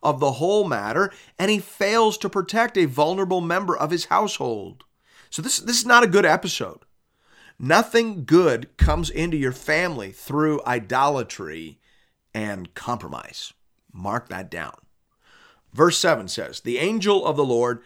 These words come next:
found her by a spring of water in the wilderness, the spring on the way to Shur. And he said, 'Hagar, servant of Sarai, where have you come from and where are you going?'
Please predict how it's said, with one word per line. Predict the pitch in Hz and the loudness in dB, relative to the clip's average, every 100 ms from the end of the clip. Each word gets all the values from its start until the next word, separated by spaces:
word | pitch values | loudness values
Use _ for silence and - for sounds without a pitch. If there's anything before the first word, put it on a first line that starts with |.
| _ _ _ | _ _ _
found | - - 170 170 147 | -2 4 4 4 0
her | 123 | -2
by | 117 107 110 | -2 -4 -4
a | |
spring | 110 - - 160 | -4 -6 -2 -2
of | 160 110 | -2 -2
water | 120 139 139 110 95 | 2 4 4 2 -4
in | 110 | -8
the | 107 | -4
wilderness, | 117 127 110 87 - - - _ _ _ | 0 0 -2 -10 -16 -16 -20 _ _ _
the | 107 | -10
spring | - 151 135 | -4 -2 -2
on | 117 | -4
the | |
way | 104 104 | -6 -6
to | 92 | -6
Shur. | - - 95 - _ _ _ - - - - | -8 -8 -8 -12 _ _ _ -20 -20 -20 -8
And | 160 175 | -2 0
he | |
said, | 151 180 123 87 _ _ _ _ | 0 2 0 0 _ _ _ _
'Hagar, | - 185 196 131 117 156 - | 0 2 4 2 0 -2 -8
servant | - - 165 170 135 | -6 0 0 0 -8
of | 113 | -6
Sarai, | - 156 156 123 92 110 131 _ _ _ | -2 0 0 0 -4 -10 -14 _ _ _
where | 127 156 190 | -2 2 4
have | 202 147 | 2 0
you | 127 | -8
come | - 160 185 | -6 -6 -6
from | - 87 104 - | -10 -12 -12 -12
and | 123 123 | -8 -4
where | 135 147 | 0 0
are | 127 | 0
you | 110 101 | -2 -8
going?' | 104 131 107 | -8 -8 -10